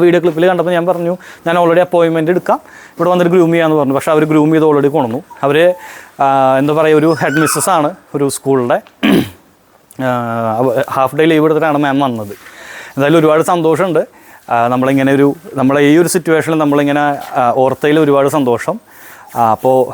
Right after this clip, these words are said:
എന്താ പറയുക, പുതിയ മക്കളുടെ വിശേഷം കാര്യങ്ങളൊക്കെ ഇതൊക്കെ തന്നെയാണ്. എപ്പോഴും പറയണ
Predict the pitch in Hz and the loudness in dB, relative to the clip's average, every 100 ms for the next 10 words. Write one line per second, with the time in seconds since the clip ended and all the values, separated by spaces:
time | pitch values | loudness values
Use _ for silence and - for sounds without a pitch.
0 | - - - 123 123 131 131 127 135 143 | -14 -16 -12 -6 -2 0 0 0 0 2
1 | 143 - - 135 - 139 143 143 127 139 | 0 -4 -8 -6 -2 0 0 -2 -4 -2
2 | 139 135 135 131 139 131 147 147 143 131 | -2 0 -2 -2 -4 -2 0 0 0 0
3 | 113 - - - 120 143 196 202 | -4 -8 -14 -10 -2 0 0 0